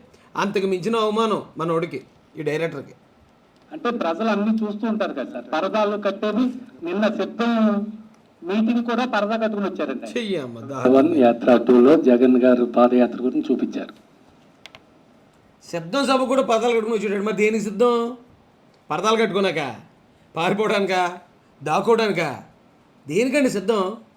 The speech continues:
Speaker 1: మేము నన్ను రాత్రి లేటుగా వస్తున్నాం ఈ మీటింగ్ కోసం అని తిరిగి తిరిగి వస్తూ ఉంటే మొత్తం సిద్ధం ఫ్లెక్స్, పెద్ద పెద్ద బోర్డులు, ఖచ్చితంగా మనం కట్టిన పన్నుల్లోంచి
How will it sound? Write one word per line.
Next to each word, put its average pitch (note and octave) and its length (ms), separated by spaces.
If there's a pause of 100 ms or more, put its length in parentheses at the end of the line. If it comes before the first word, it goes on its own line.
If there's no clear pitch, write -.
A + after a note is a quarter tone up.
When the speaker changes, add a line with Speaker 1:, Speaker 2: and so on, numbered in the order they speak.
(500)
Speaker 1:
మేము F#3+ 120
నన్ను G3 180
రాత్రి F#3+ 360
లేటుగా A3 340
వస్తున్నాం A#3+ 300
ఈ G3+ 120
మీటింగ్ F#3+ 320
కోసం A3 180
అని A3 120
తిరిగి F#3+ 180
తిరిగి G#3 200
వస్తూ G3 200
ఉంటే G3 580 (480)
మొత్తం E3+ 280
సిద్ధం F#3+ 480 (260)
ఫ్లెక్స్, F#3+ 640
పెద్ద E3 160
పెద్ద A3 140
బోర్డులు, G3 520 (1400)
ఖచ్చితంగా A#3 640
మనం A#3 260
కట్టిన G#3+ 260
పన్నుల్లోంచి A3+ 840